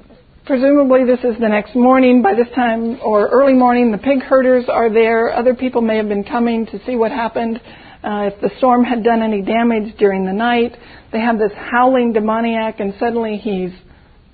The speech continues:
clothed and sane and in his right mind,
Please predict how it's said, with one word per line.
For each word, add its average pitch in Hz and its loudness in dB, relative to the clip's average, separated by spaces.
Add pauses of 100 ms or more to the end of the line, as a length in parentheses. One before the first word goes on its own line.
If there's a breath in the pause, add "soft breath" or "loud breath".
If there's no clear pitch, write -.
(180)
clothed 226 2
and 190 0
sane 233 -2
and 202 -4
in 208 -2
his 220 -4
right 226 -2
mind, 208 -4